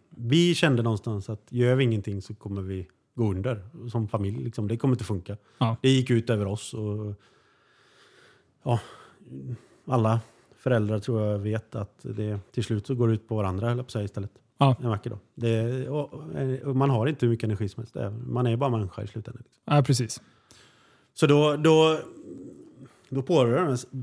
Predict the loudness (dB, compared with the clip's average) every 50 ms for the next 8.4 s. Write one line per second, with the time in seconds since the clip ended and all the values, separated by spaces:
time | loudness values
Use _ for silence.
0 | -8 _ -2 -2 0 2 2 2 2 0 0 0 0 2 2 2 0 0 0 -2
1 | -4 -4 -4 -4 -4 -4 -2 -2 -2 -2 -2 -4 -8 -10 -14 -12 -10 -6 -4 -2
2 | -2 0 -2 -2 -4 -6 -10 _ _ _ _ _ _ _ _ _ _ _ _ _
3 | _ _ -20 -20 -20 -20 -20 _ _ _ _ -16 -8 -6 -6 -4 -4 -4 -4 -2
4 | -2 -4 -4 -2 -2 0 0 0 0 -2 -6 -10 _ _ -18 -16 -14 -12 -12 -12
5 | -12 -10 -6 -4 -2 -2 -2 -4 -2 -2 -2 0 2 2 2 0 -2 -8 _ _
6 | _ _ _ _ _ _ _ _ _ _ _ _ -10 -8 -8 -6 -6 -8 -8 -4
7 | -2 0 2 2 2 2 0 -2 -2 -2 -2 -2 -2 -6 -6 -6 -4 -4 -2 -2
8 | 0 0 2 2 2 2 2